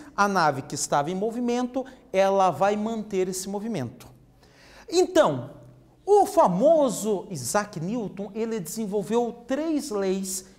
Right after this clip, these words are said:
que estudam as forças. E é claro, é, é, vamos falar da segunda lei, que é a segunda lei que é, é conhecida como princípio fundamental da dinâmica.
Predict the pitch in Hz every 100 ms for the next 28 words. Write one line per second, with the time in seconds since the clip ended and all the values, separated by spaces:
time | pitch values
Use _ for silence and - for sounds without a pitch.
0 | _ - 277 285 - - 202 170 190 -
1 | 165 127 - - 113 - - _ _ _
2 | _ 220 226 214 185 175 180 247 240 160
3 | 127 - - - 190 185 175 - - -
4 | _ - 185 196 220 - - 151 143 202
5 | 226 160 180 190 - 185 196 254 269 247
6 | 160 135 131 - - - 339 339 - -
7 | 254 320 277 247 285 302 - 269 196 185
8 | - - 185 185 190 190 254 247 - 262
9 | 262 254 247 240 254 240 214 - - 294
10 | 254 - 233 208 202 196 - 143 131 127
11 | 226 175 127 - 110